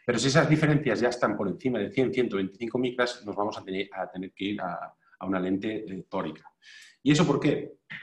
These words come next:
Bueno, ¿podemos utilizar una lente tórica de menos de cien micras? Sí, se puede utilizar. Lo que sí sabemos, y esto es lo que presentamos hace poco con Javier, eh, en un congreso, fue que, eh,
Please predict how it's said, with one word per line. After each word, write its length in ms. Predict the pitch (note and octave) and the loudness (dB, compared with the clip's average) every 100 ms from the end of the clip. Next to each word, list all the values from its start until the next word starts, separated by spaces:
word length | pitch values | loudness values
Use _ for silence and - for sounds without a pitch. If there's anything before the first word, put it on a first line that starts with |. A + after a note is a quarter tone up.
| - - - | -16 -18 0
Bueno, 380 | C#3+ E3+ E3 - | 4 6 6 4
¿podemos 320 | B2 C3 F3+ | 6 8 8
utilizar 400 | E3+ E3+ D#3+ D#3 | 8 6 6 6
una 80 | D3+ | 8
lente 240 | C#3+ C#3+ | 6 6
tórica 380 | C3+ D3+ C3+ C3+ | 4 4 4 4
de 100 | B2+ | 4
menos 340 | A#2+ B2 B2 A2+ | 2 4 4 2
de 220 | A2+ A2 | -2 -2
cien 240 | B2 A#2 | 0 2
micras? 440 | B2+ B2+ F#2+ - - | 2 2 -2 -4 -6
Sí, 320 | - B2+ - | 2 2 2
se 140 | - | -6
puede 180 | - G#2+ | -2 -2
utilizar. 500 | - F2+ - E2 - _ _ _ - - | 0 -4 -2 -4 -4 _ _ _ -20 -4
Lo 180 | G#2+ G#2+ | -2 0
que 120 | A2+ | -2
sí 160 | - E3 | 0 4
sabemos, 360 | E3+ E3 C#3+ | 6 6 4
y 40 | C3+ | 0
esto 520 | - C#3+ C3+ C3 C3+ | 2 4 4 2 -2
es 80 | C3 | -2
lo 60 | |
que 100 | B2+ | -4
presentamos 440 | - C3 B2 B2 B2 | -4 -2 2 2 2
hace 160 | B2 | -2
poco 280 | A#2+ A#2+ A2+ | -2 -4 -4
con 140 | A2+ | -6
Javier, 480 | A2+ A2+ A2+ A#2 - _ _ _ _ | -6 -2 -2 -2 -6 _ _ _ _
eh, 160 | G#2 A2+ | -12 -4
en 120 | A#2 | -2
un 80 | A#2 | -2
congreso, 380 | A2+ A#2+ B2+ B2+ | 0 0 0 0
fue 180 | C3 B2+ | 0 2
que, 320 | C3 B2+ - _ _ - | 2 0 -10 _ _ -8
eh, 220 | G#2 | -8